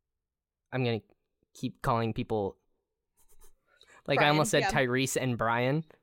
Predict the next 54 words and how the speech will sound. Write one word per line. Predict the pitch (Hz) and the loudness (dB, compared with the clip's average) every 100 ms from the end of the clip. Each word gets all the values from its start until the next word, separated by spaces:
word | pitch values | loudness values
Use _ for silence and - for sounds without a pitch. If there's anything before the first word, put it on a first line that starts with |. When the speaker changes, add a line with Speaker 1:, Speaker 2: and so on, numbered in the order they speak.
| _ - - | _ -8 -2
Speaker 2:
Mm-hmm. | 214 190 | 0 -2
Speaker 1:
<laughs> | |
So | 185 160 | 0 2
I | 143 | 2
called | 165 139 | 2 2
Speaker 2:
I, | 127 | 2
Speaker 1:
one | 127 | 2
Speaker 2:
I, | 151 | 4
Speaker 1:
by | 135 | 4
the | 135 | 2
Speaker 2:
I, | |
Speaker 1:
character | 127 139 127 139 | 0 0 0 0
Speaker 2:
yeah, | |
Speaker 1:
name | 135 135 139 | 2 2 2
and | 123 | 0
Speaker 2:
yeah. | |
Speaker 1:
one | 123 | -2
by | 120 120 | -4 -6
the | - | -8
actor. | 117 - 131 - - - | -10 -12 -16 -18 -8 0
Ugh. | 139 | 0
Uh, | - - - - - - - - - - | 0 -10 -14 -20 -20 -20 -16 -16 -18 -6
Roman | 160 190 226 | 2 4 4
and | 170 | 4
Brian | 147 147 135 120 | 2 2 2 0
have | 143 123 | -2 -2
that | 107 | -4
fight | - - 131 156 - _ _ _ _ | -4 -2 -2 -2 -8 _ _ _ _
where | - 147 131 | -6 -2 0
they | 127 | 0
just, | 127 131 139 | -2 -4 -4
like, | 123 | -2
have | 139 | -4
a | 120 | -4
fist | 127 - | -6 -4
fight | 147 143 | 0 0
in | 139 | 0
the | 123 | -2
middle | 120 120 117 | 0 0 -2
of | 113 | -2
that, | 107 - | -4 -4
like, | 123 110 104 _ - 117 127 | -8 -8 -10 _ -18 -12 -2
desert. | 117 131 - _ _ - | 0 0 -4 _ _ -2
Speaker 2:
I | 240 | 2
liked | 220 214 - | 2 0 -6
that. | 185 - - _ _ _ _ _ | -8 -8 -14 _ _ _ _ _
Speaker 1:
That | 180 | 0
was | 240 | 2
a, | 202 - | 0 0
it | 214 | 0
was | |
a | 220 | 2
great | 208 - | 2 2
fight. | 196 202 - | 2 2 0